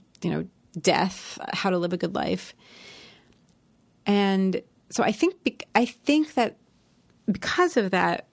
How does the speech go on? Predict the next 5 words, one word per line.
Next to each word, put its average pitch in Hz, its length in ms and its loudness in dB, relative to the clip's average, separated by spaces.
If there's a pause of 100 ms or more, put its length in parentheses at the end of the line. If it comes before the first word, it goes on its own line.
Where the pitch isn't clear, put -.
(140)
my 220 480 2
orientation 190 1200 0 (960)
has 214 180 0
always 202 300 2
been 185 500 2